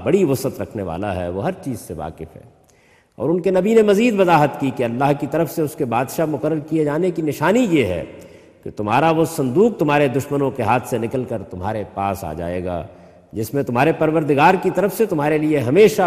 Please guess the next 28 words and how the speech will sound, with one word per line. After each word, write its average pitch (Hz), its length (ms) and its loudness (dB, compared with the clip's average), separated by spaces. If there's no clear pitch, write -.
بڑی 127 220 -2
سکینت 113 580 -8
رہی 92 280 -6
ہے، 90 180 -4
اور 85 140 -10
جس 127 240 -6
میں 160 80 2
وہ 170 140 4
یادگاریں 156 540 4
بھی 233 220 6
ہیں 180 80 6
جو 156 120 2
موسیٰ 139 320 0
اور 135 100 2
ہارون 117 380 -2
کی 120 140 -8
ذریت 165 520 0
نے 151 80 -2
تمہارے 110 300 -6
لیے 92 300 -6
چھوڑی 113 380 -2
ہیں۔ 104 160 -2
اسے 131 200 -6
فرشتے 202 460 -2
اٹھائے 92 340 -4
ہوئے 85 200 -6
ہوں 92 220 -8
گے، 92 200 -6